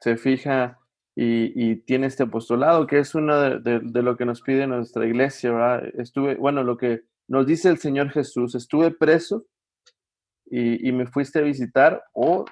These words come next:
eh, la otra parte que también nos dice, "Estuve preso y no me fuiste a visitar", y, y usted está cumpliendo esta parte, ¿verdad? De, de atender a, a, a Jesús, que está también ahí en la cárcel.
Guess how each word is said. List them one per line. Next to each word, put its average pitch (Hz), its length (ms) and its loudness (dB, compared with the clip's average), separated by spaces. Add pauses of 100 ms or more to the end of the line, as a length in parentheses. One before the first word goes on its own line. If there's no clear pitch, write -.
(140)
eh, 110 160 -6
la 110 140 0
otra 127 200 -4
parte 127 240 0
que 127 100 -2
también 120 260 -6
nos 131 120 -4
dice, 131 220 -6
"Estuve 135 300 -4
preso 127 400 -2
y 120 100 -6
no 117 140 -4
me 151 140 -6
fuiste 170 340 -6
a 117 40 -4
visitar", 120 520 -6
y, 113 120 -4
y 117 140 -4
usted 117 220 -6
está 123 180 -6
cumpliendo 127 440 -6
esta 131 180 -8
parte, 117 400 0
¿verdad? 123 360 0
De, 110 60 -2 (600)
de 123 80 4
atender 131 400 2
a, 147 160 4 (120)
a, 117 220 0 (160)
a 120 60 0
Jesús, 180 540 -2
que 151 100 -4
está 139 240 -4
también 143 340 -2
ahí 139 160 -2
en 139 80 -4
la 135 120 -2
cárcel. 135 480 -2